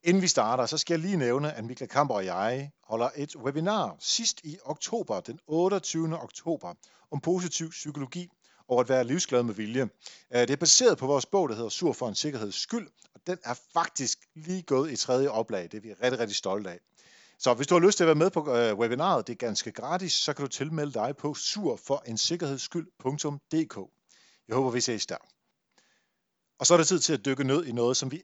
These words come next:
alle sammen kender til. Vi taler med Maria fra Sundhedsstyrelsen om kommunikationsindsatsen,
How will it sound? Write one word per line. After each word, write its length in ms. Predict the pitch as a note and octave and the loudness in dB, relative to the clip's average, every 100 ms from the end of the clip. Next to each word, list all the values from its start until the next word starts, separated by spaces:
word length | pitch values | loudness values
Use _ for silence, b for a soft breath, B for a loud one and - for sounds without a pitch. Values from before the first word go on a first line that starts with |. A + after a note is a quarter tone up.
| _ | _
alle 300 | D#3 E3 F3+ | 4 6 8
sammen 280 | - A2+ G#2+ | 6 4 2
kender 220 | A2+ G#2 | -2 -4
til. 300 | F#2 - F2+ G2+ _ _ - | -4 -6 -8 -12 _ _ -12
Vi 100 | D#3 | -6
taler 320 | - D#3 C#3+ | 0 2 2
med 120 | C3+ | 0
Maria 320 | C3 C3+ C#3 | 0 -2 -2
fra 120 | D3+ C#3+ | -2 -2
Sundhedsstyrelsen 840 | - D#3 D#3 D3 - A#2+ G2 A#2+ | -2 0 0 -2 -4 -4 -4 -6
om 180 | - A2+ | -6 -10
kommunikationsindsatsen, 1400 | - B2+ A#2+ D3 - G#3 A2 G#2 F#2+ - F2+ - F#2+ | -6 -6 -4 -2 0 0 0 -4 -4 -6 -6 -10 -12